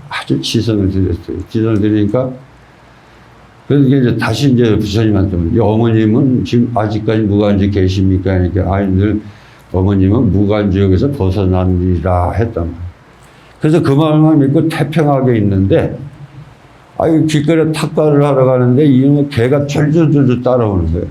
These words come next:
개가. 예? 개가 졸졸 따라오면서 "내가 네 어미다, 어미다." 하고 따라오는 거예요. 그래서 우리가 여기 보면은 개의 불성이 있니 없니 그러는데 그러거든.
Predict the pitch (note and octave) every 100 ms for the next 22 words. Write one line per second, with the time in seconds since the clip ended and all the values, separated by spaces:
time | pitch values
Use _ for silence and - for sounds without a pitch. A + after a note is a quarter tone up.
0 | - D#2+ D2+ - - - - - - -
1 | B2+ - - - - - - E3 D3+ D3
2 | D3+ D#3 D#3 C#3 D3+ C#3+ C#3 C#3 B2 C#3
3 | B2 C3 B2 B2 B2 A2 F2+ E2+ E2+ F2
4 | C3 C#3+ B2+ A2 - B2+ A2 F2 F#2+ G#2+
5 | - - - - - - - - - -
6 | - - - - - - - D#3+ D3+ C3+
7 | A#2+ G#2 A2 A#2+ A#2+ G#2+ G#2 G2+ G#2+ G#2+
8 | G2 G#2+ G#2 F#2 G2+ F#2+ F#2+ F#2+ G2 G#2
9 | G2+ G2 F2+ F2+ F#2+ F2+ F#2+ F#2+ F2+ F2
10 | F2 F2 F#2 C3+ F2 D2+ D2+ - - -
11 | - - - - G#2 F2 C#2